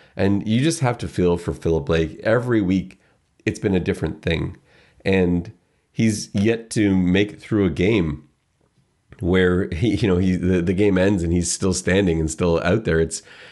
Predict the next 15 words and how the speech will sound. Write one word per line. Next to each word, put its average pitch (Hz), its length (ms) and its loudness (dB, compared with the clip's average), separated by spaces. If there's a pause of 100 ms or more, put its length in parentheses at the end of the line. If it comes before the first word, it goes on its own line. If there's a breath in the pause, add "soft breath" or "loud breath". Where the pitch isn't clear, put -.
(120 loud breath)
uh, 98 160 -2
at 98 100 0
the 98 80 2
end 104 140 2
of 95 80 0
the, 104 100 -2
every 101 240 2
single 104 320 0
game, 107 260 2
it's, 73 220 -4 (100)
it's - 380 -6
Peter 98 320 0
Nicastro 87 580 -2
playing 85 260 0
center, 92 440 0